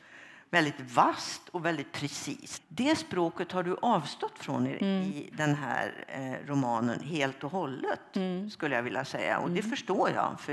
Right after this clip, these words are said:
Speaker 2: Mm.
Speaker 1: man kan inte hålla på och ironisera om barn som dödar barn kanske. Eller jag vet inte hur jag ska förklara det. Men
Speaker 2: Ja, med
Speaker 1: du har
Speaker 2: tanke på
Speaker 1: avstått
Speaker 2: att
Speaker 1: från
Speaker 2: Maja
Speaker 1: språket.
Speaker 2: ändå gjorde
Speaker 1: Ja,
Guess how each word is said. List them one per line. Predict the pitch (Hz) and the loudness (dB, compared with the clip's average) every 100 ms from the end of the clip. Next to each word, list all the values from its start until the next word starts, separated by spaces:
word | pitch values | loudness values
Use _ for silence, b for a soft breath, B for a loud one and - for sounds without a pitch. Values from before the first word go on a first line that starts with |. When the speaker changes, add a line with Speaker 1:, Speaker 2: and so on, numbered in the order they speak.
| 151 | -4
Speaker 2:
Mm. | 175 170 | 0 2
Speaker 1:
man | 165 | 2
kan | 165 185 | 2 -2
inte | 175 | -2
hålla | 143 143 | -2 -4
på | 143 131 123 | -4 -4 -4
och | 113 | -2
ironisera | 139 131 135 135 - 117 113 - | -4 0 0 0 -4 -6 -6 -4
om | 123 123 | -2 -2
barn | 123 120 127 | -2 -2 -4
som | - 67 - B B B B | -6 -6 -6 B B B B
dödar | - - 143 135 139 | -12 -4 -2 0 0
barn | 190 156 147 | 2 0 0
kanske. | 160 156 - | -6 -4 -2
Eller | 90 139 - | -2 -2 -4
jag | 104 131 | -4 -2
vet | 107 - | -2 -4
inte | - 90 | -6 -4
hur | |
jag | - | -6
ska | - | -8
förklara | - 139 107 | -10 -2 2
det. | 123 | 4
Men | 165 170 - | 4 4 4
Speaker 2:
Ja, | 190 | 6
med | 202 233 | 8 10
Speaker 1:
du | |
har | 214 | 10
Speaker 2:
tanke | 233 208 | 8 8
på | 214 | 8
Speaker 1:
avstått | |
Speaker 2:
att | 190 | 8
Speaker 1:
från | 233 | 10
Speaker 2:
Maja | 233 214 220 | 10 10 10
Speaker 1:
språket. | 269 254 | 8 8
Speaker 2:
ändå | 185 | 4
gjorde | 202 208 202 | 2 2 6
Speaker 1:
Ja, | 175 | 10